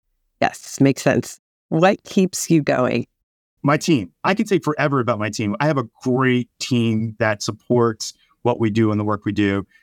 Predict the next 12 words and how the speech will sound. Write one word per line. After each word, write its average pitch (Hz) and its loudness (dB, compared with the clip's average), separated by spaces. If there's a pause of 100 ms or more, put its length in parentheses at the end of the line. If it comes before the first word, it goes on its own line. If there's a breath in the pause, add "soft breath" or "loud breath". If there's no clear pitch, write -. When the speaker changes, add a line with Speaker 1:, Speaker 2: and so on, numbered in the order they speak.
Speaker 2:
And 110 -2
that 127 2
is 117 -4
primarily 120 2
the 113 -2
number 117 2
one 110 2
driver 101 2
motivation 90 -2
is - -6
my 95 0
team, - -6